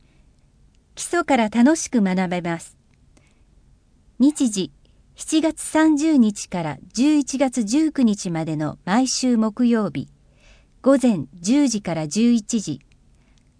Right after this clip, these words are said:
八月二十七日、九月三日は除く。計十五回。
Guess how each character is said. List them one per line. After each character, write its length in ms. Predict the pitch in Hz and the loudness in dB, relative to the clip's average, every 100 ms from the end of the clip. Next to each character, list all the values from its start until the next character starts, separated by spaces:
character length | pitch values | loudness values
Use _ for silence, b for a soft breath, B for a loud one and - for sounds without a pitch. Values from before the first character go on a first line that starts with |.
| _ - | _ -8
八 300 | 233 - 277 | -6 0 0
月 260 | 262 277 | 0 2
二 160 | 254 285 | 4 4
十 220 | 247 202 | 2 0
七 300 | - - 214 | -2 -4 -2
日、 400 | 226 208 196 - _ _ | -2 -4 -8 -10 _ _
九 120 | - 302 | -4 0
月 300 | 269 - 170 | 0 -2 -4
三 220 | 170 - - | -4 -8 -2
日 120 | 208 | 0
は 140 | 202 185 | 0 0
除 300 | 185 180 170 | -2 -4 -8
く。 240 | - 147 - _ _ _ _ _ _ _ _ _ _ _ _ | -12 -14 -16 _ _ _ _ _ _ _ _ _ _ _ _
計 240 | - 311 233 | 0 2 4
十 260 | 196 233 | 2 2
五 140 | 170 156 | 2 -2
回。 260 | 156 147 | -4 -10